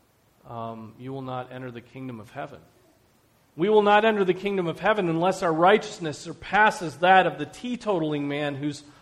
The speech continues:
whole ethic is based upon whether or not you ever let any drop of alcohol touch your tongue. We will not enter the kingdom of heaven unless our righteousness surpasses that of the denim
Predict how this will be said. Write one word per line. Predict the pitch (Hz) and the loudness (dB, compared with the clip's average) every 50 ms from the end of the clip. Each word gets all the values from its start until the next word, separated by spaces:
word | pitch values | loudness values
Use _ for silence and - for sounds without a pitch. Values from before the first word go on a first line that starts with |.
| _ _ | _ _
whole | _ 226 233 240 254 247 226 | _ 8 8 8 8 6 4
ethic | 220 214 214 208 185 170 - | 4 4 4 0 -2 -2 -2
is | 165 135 | -6 -6
based | 139 - 196 214 196 - - | 2 2 2 2 2 -2 -8
upon | 185 - - 175 170 160 165 | -10 -6 -4 -2 -2 0 0
whether | 190 202 190 208 196 | 0 2 2 2 2
or | 180 170 | 2 2
not | 170 180 180 180 175 160 | 2 2 2 2 0 -6
you | 170 175 - - | -12 -10 2 4
ever | 233 233 220 233 202 | 4 4 6 4 4
let | 185 180 175 175 175 175 | 6 6 6 4 4 0
any | 196 220 220 214 185 | -4 -4 -4 -4 -6
drop | 143 147 170 202 202 202 196 190 - | -6 -2 4 6 8 8 8 6 2
of | 160 135 - - | -6 -12 -6 2
alcohol | 180 175 180 180 180 160 135 139 139 135 131 | 2 4 4 2 -2 -6 -4 -2 -2 -2 -2
touch | - - 143 139 - - | -4 -6 -6 -6 -6 -12
your | 139 123 | -16 -18
tongue. | - - 139 117 101 95 - _ _ _ _ _ _ _ _ _ _ _ _ _ _ _ _ _ _ _ _ _ _ _ _ _ _ _ _ _ _ _ _ _ _ _ _ _ _ _ _ _ _ _ _ _ _ _ _ _ _ _ _ _ _ _ _ _ _ | -12 -10 -10 -10 -10 -14 -20 _ _ _ _ _ _ _ _ _ _ _ _ _ _ _ _ _ _ _ _ _ _ _ _ _ _ _ _ _ _ _ _ _ _ _ _ _ _ _ _ _ _ _ _ _ _ _ _ _ _ _ _ _ _ _ _ _ _
We | 175 | -4
will | 185 202 | -2 2
not | 214 202 190 196 | 4 4 6 6
enter | 202 202 202 | 4 4 4
the | 180 180 175 | 2 2 0
kingdom | - 196 190 190 175 165 | 0 -2 -2 0 0 -2
of | 160 175 | -2 0
heaven | 185 185 190 185 170 | 0 2 2 2 0
unless | 165 170 170 180 175 175 - | 0 2 2 0 0 0 -2
our | 175 160 | -2 0
righteousness | 160 180 196 214 208 214 - - - 180 160 - | 4 4 4 4 4 0 -6 -10 -10 -8 -10 -8
surpasses | - 180 - - 175 185 185 170 170 170 160 139 | -10 -14 -6 -2 2 2 2 2 0 -8 -8 0
that | 170 175 180 180 180 | 4 6 6 6 6
of | 165 143 147 | 4 -2 -4
the | 156 147 | -6 -6
denim | 139 127 160 175 190 185 180 175 180 | -4 -2 -2 0 0 0 -2 -2 -4